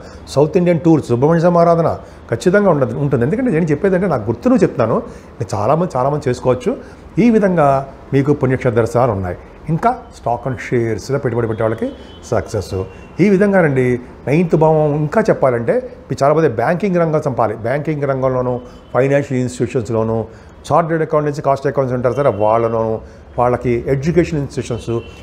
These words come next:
ఎంబీబీఎస్ doctors, lawyers, ఎంబీబీఎస్ డాక్టర్స్‌కి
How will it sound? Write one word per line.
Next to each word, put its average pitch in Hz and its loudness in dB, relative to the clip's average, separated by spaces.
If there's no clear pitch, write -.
ఎంబీబీఎస్ 185 4
doctors, 113 -2
lawyers, 131 2
ఎంబీబీఎస్ 196 4
డాక్టర్స్‌కి 180 -2